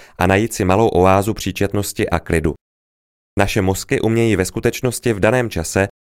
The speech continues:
zvládat pouze jednu věc a tak si zvykáme na přeskakování mezi jednotlivými činnostmi tím, že programujeme mozky, aby se dokázaly soustředit jen na kratší dobu.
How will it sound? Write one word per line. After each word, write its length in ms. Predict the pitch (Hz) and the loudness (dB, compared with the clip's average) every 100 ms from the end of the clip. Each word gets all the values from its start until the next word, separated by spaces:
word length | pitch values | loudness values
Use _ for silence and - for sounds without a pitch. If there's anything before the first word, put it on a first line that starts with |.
| _ - | _ -2
zvládat 400 | 92 95 104 104 | 2 4 2 0
pouze 320 | 107 98 95 | -2 2 4
jednu 320 | 95 113 123 | 2 2 2
věc 380 | 107 80 - - - - - | 2 2 -2 -16 -20 -20 -8
a 60 | - | -2
tak 160 | 120 | -2
si 120 | - - | -2 -2
zvykáme 520 | 82 85 92 92 104 | 0 2 2 2 2
na 100 | 90 | -2
přeskakování 840 | - 107 123 - 123 123 123 120 | -2 -4 -2 0 2 4 2 0
mezi 220 | 117 87 85 | 0 0 0
jednotlivými 640 | 85 104 110 104 107 98 | 0 -2 -2 -2 0 -2
činnostmi 460 | - 98 98 - 80 | -2 -4 -4 -6 -8
tím, 400 | - 85 85 101 - - - | -4 -2 0 -2 -8 -20 -2
že 120 | 90 | -2
programujeme 720 | - 95 98 113 123 120 95 | 2 0 2 2 2 0 0
mozky, 440 | 78 76 - 87 - - - _ | -2 -6 -4 -2 -2 -10 -20 _
aby 180 | - 151 | 0 0
se 120 | 147 | 0
dokázaly 480 | 135 143 143 139 123 | 0 2 2 4 2
soustředit 600 | - 104 - 131 123 131 | 2 -2 -2 0 0 2
jen 200 | 107 90 | 2 2
na 80 | 95 | 0
kratší 400 | 123 123 - 120 | -2 -4 -4 0
dobu. 320 | 92 82 | 0 0